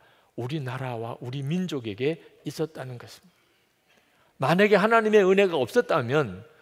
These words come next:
우리는 지금 이렇게 존재하지도 않았습니다. 이런 엄청난 하나님의 은혜를 우리가 받고 있음에도 불구하고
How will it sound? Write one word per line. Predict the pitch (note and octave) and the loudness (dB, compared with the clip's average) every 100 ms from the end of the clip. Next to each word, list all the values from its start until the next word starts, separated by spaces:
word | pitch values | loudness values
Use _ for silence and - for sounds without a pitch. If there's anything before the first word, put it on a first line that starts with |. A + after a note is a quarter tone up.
| - | -8
우리는 | D#3+ G#3+ G#3 E3+ | -4 0 0 -2
지금 | F#3 F#3+ | -4 -4
이렇게 | F3+ E3+ G3 | -4 -6 -10
존재하지도 | - B2 D3 G3 F#3 - - | -8 -8 -6 -6 -6 -10 -16
않았습니다. | - G2+ A2+ - D#2+ D2+ _ _ _ _ _ _ _ _ _ _ _ - | -16 -16 -16 -16 -18 -18 _ _ _ _ _ _ _ _ _ _ _ -12
이런 | - G#3+ C4+ | -4 2 2
엄청난 | G3+ F3 G#3+ A#3 A3+ A3+ | 4 2 0 -2 2 4
하나님의 | F#3 G#3 G#3 F#3 F#3 F3 | 2 0 0 2 0 0
은혜를 | E3 D3+ A#2 D#3 G#2+ - - | 2 2 2 0 -2 -8 -12
우리가 | E3+ F3+ E3 - | -8 -6 -8 -10
받고 | - - A3+ G3 | -10 -10 -8 -8
있음에도 | D#3 - A3 A3+ E3+ | -8 -8 0 0 2
불구하고 | C3+ A2+ A2 G2 F2+ G#2 | -2 -6 -6 -6 -8 -14